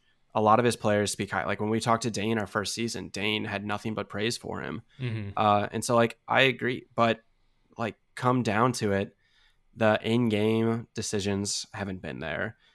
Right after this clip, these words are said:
Speaker 2: Mm-hmm.
Speaker 1: The preparation, uh, for a lot of these games just doesn't seem like it's been there. I mean, we have had how many X number of slow starts to games since he's been in?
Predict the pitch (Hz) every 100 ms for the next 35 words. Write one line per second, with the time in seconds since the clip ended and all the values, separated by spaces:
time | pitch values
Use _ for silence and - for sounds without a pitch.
0 | _ - 110 104 101 - 120 127 107 107
1 | 110 107 104 107 117 _ _ 92 90 -
2 | - - _ - - 101 101 101 101 104
3 | - 85 104 - 101 - 101 101 - 104
4 | 104 107 101 - 92 90 82 110 120 117
5 | 117 120 117 _ _ _ - 113 117 113
6 | 117 123 113 110 120 120 120 113 107 101
7 | - - 107 - - 139 - - 107 90
8 | 85 92 - - - 98 - - _ -
9 | 87 - -